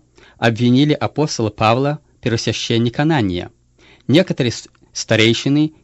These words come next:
и ритор Тертул. Выслушав обвинение,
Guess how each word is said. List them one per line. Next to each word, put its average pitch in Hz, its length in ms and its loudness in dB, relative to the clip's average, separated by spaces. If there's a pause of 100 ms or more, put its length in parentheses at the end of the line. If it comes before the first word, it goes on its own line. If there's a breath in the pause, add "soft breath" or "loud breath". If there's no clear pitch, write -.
(120)
и 117 140 0
ритор 120 440 0 (100)
Тертул. 120 600 -4 (720 soft breath)
Выслушав 151 540 0
обвинение, 107 760 -2